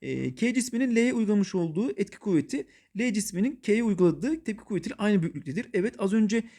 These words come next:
e, K'nin içerisinde belirttiğimiz bu F etki ile L'nin içerisinde belirttiğimiz bu F tepki birbirine eşittir.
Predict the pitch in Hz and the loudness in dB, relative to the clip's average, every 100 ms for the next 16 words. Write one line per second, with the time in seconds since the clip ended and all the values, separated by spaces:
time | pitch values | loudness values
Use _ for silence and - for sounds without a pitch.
0 | _ 151 151 147 147 - 180 214 190 208 | _ -6 -2 -2 -4 0 2 2 2 0
1 | 190 190 185 165 143 139 196 185 185 185 | 0 2 4 4 2 0 2 2 -2 -2
2 | 180 190 - 202 - - 180 - 240 269 | 0 -2 2 2 0 -2 -2 -2 -6 -8
3 | _ - _ 151 143 269 - - 147 185 | _ -20 _ 0 2 2 -2 -4 2 2
4 | 226 202 185 180 165 170 170 156 156 180 | 4 2 2 0 4 2 2 -6 -4 -2
5 | 185 - 196 185 - 180 185 170 196 - | -2 -2 -2 -2 -2 0 2 2 0 -2
6 | 135 - 285 | -4 -8 -10